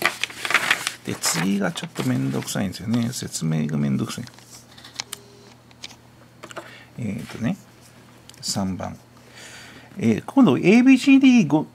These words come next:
五人で済むんだけども、五人の国語のへ-、あ、数学か。数学の平均値、だから数学の点数をX、国語の点数Y、で、数学の平均点をXバーとしますよ。で、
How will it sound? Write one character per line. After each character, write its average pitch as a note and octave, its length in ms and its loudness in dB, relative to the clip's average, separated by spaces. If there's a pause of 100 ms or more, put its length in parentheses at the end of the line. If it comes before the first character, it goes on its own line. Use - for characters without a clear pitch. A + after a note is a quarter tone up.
(160)
五 D#3+ 140 4
人 D#4 160 8
で D3 100 6
済 - 140 2
む C3 100 8
ん G2+ 40 6
だ F2+ 100 0
け E2+ 120 -4
ど F#2+ 120 -4
も、 A2+ 420 6
五 C#3+ 140 4
人 A3+ 300 8
の B2+ 180 6
国 F3+ 300 -4
語 B3 160 6
の B3+ 120 8
へ-、 A#3+ 180 6
あ、 A#2+ 100 -4
数 - 160 0
学 F#3 180 0
か。 - 160 -8 (220)
数 - 160 2
学 A#3+ 240 8
の A#3+ 60 10
平 A#3 140 8
均 A#3 220 8
値、 A3+ 80 -4
だ - 140 -10
か D#3 80 4
ら A2+ 40 4
数 - 160 2
学 B3+ 220 4
の C4 80 6
点 C4+ 160 6
数 C4 140 4
を C#3+ 100 8
X、 - 560 0 (220)
国 F#3 140 4
語 A3 80 6
の A3+ 60 6
点 A3+ 200 4
数 F#3+ 140 2
Y、 A2+ 360 6 (340)
で、 F#3 80 2
数 - 140 2
学 G#3+ 180 4
の G#3 120 6
平 G#3 160 6
均 B3+ 180 8
点 D#3+ 180 6
を A#2 80 6
X D#3+ 300 2
バ D#3+ 100 8
ー - 40 2
と - 80 -6
し A#2+ 80 2
ま F#2+ 80 2
す - 100 -6
よ。 F#2+ 160 -6
で、 F3+ 220 4